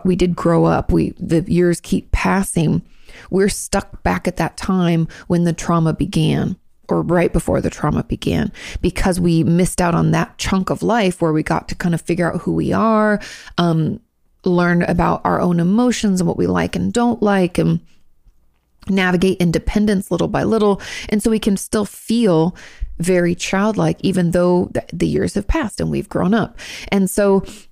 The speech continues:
that's a component of it. And I'll get into the comment secondary because there's some inner child stuff I want to address there. But I think I, I'd be curious. So the person who asked this question says,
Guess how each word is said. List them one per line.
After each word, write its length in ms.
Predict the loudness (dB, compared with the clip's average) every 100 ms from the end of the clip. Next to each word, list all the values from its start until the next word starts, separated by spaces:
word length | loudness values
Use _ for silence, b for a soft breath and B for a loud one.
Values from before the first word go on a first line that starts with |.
| _ _ _ _ _ _ _ _ _
that's 300 | -2 0 -2
a 60 | -2
component 480 | 0 2 4 2 2
of 160 | 2
it. 260 | 2 2 -2 B
And 140 | B 2
I'll 80 | 2
get 160 | 2
into 200 | 2 2
the 120 | -2
comment 440 | -2 0 2 2 -2 -10
secondary 600 | -10 -4 -2 0 2 2
because 260 | 0 0 0
there's 160 | -2 -2
some 160 | -2
inner 220 | 0 -2
child 340 | -4 -4 -4 -4
stuff 220 | -4 -2
I 40 |
want 180 | 0 0
to 60 | 0
address 320 | 0 -2 -2
there. 280 | 0 0 -2 -8 -18 -20 -20 _ _ _ -20 _ -20 _ -18 -4
But 120 | 0
I 40 | 2
think 380 | 2 0 0 -12 B B B B B B -8
I, 100 | -4 -2
I'd 160 | 0 0
be 100 | 0
curious. 520 | 0 0 2 0 -2
So 100 | 0
the 60 |
person 260 | 2 2 2
who 60 | 0
asked 80 |
this 100 | -2
question 400 | -2 -4 -2 -2
says, 340 | 0 0 -2